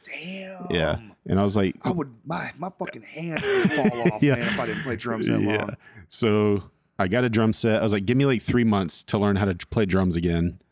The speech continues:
Speaker 1: Mm-hmm.
Speaker 2: And I did it, and I hit him up. I was like, "I think I'm ready." So we set that up. We, they had Cody Lee in mind, and Cody Lee was playing all these riffs, and I was, like, just putting hardcore drums to him.
Speaker 1: Yeah.
Speaker 2: You know, circle pits, two steps,
Speaker 1: Mm-hmm.
Speaker 2: breakdowns. That's all I was doing.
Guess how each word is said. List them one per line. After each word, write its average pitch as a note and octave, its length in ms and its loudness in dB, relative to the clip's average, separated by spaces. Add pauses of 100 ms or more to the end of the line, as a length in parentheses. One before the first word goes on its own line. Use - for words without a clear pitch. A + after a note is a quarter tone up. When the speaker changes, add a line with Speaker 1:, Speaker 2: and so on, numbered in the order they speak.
(180)
Speaker 1:
Mm-hmm. C3+ 240 -10
Speaker 2:
And F#2+ 160 0
I F#2+ 40 0
did A2 240 0
it, A#2 80 2
and G2+ 100 0
I F#2+ 60 0
hit A2+ 100 0
him A2 80 2
up. G#2+ 140 0
I - 20 0
was G2+ 100 -2
like, - 100 -2
"I G#2 40 -2
think C3 160 0
I'm A2 140 4
ready." F#2+ 340 2 (180)
So - 220 -2
we G#2 80 2
set G#2 220 0
that F#2+ 120 0
up. G2+ 200 0
We, G2+ 240 0 (280)
they G#2 80 0
had A2 160 -2
Cody A#2 280 2
Lee G2+ 200 2
in G2 120 2
mind, F2 340 0 (520)
and G#2+ 140 2
Cody D3 180 4
Lee D#3 120 4
was C#3 100 2
playing B2+ 220 2
all A#2+ 80 4
these G2+ 200 2
riffs, G2+ 640 0 (800)
and G#2+ 140 2
I A2 60 4
was, G#2 180 2
like, G#2 220 2
just G#2+ 180 -2
putting A2+ 280 2
hardcore G#2 520 0
drums F2 360 0
to F2 160 -2
him. E2 300 -2 (100)
Speaker 1:
Yeah. D#3 160 -2 (180)
Speaker 2:
You G#2 140 2
know, F#2+ 380 2
circle G#2+ 300 2
pits, G2+ 240 2
two G#2 140 2
steps, F#2+ 380 0
Speaker 1:
Mm-hmm. - 80 -2
Speaker 2:
breakdowns. F2 500 0
That's F#2+ 140 -2
all G#2+ 100 2
I G2 40 2
was F2 120 0
doing. E2+ 260 0